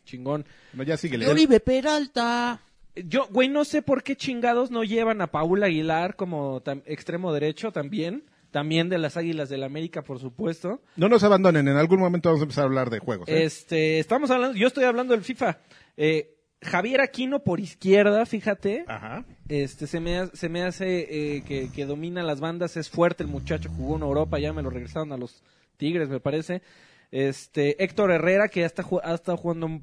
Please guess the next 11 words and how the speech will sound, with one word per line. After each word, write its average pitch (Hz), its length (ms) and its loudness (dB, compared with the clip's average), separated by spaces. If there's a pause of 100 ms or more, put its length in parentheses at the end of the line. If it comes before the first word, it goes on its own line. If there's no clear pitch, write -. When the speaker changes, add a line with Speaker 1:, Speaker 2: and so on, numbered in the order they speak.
Speaker 1:
pésimamente 175 720 -2
mal, 156 320 -2
pero 147 360 -2
tiene 160 320 -6
Speaker 3:
¿El 156 40 -6
Speaker 1:
muy 165 200 0
Speaker 3:
Cuchillo 151 260 0
Speaker 1:
buen, 214 60 4
Speaker 3:
Herrera? 196 180 2
Speaker 1:
tiene 170 160 0
talento. 160 540 -4